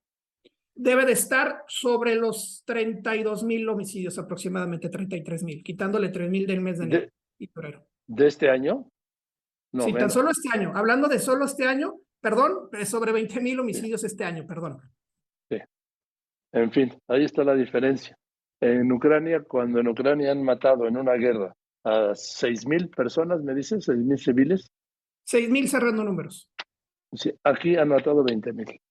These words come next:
Speaker 2: Vamos bien, muy bien. Más abrazos. Gracias, Carlos.
Speaker 1: Fuerte abrazo.
Speaker 2: Pues estés muy bien, Carlos Pena, director de T R C,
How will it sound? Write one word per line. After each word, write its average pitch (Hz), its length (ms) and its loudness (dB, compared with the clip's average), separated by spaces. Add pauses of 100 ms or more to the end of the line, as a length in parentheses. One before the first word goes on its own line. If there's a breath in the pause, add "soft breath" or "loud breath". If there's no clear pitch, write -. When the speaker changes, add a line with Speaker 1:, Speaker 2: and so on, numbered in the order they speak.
(1040)
Speaker 2:
Vamos 185 280 2
bien, 170 240 0
muy 170 180 0
bien. 160 180 0
Más 202 260 2
abrazos. 180 380 0
Gracias, 190 380 0
Carlos. 95 300 -10 (760)
Speaker 1:
Fuerte 220 280 -6
abrazo. 156 280 -10 (960)
Speaker 2:
Pues 143 140 -10
estés 180 100 -4
muy 165 120 0
bien, 160 180 2
Carlos 151 300 0
Pena, 151 260 -2
director 127 420 -2
de 120 60 -14
T - 100 0
R 135 120 0
C, 147 180 -4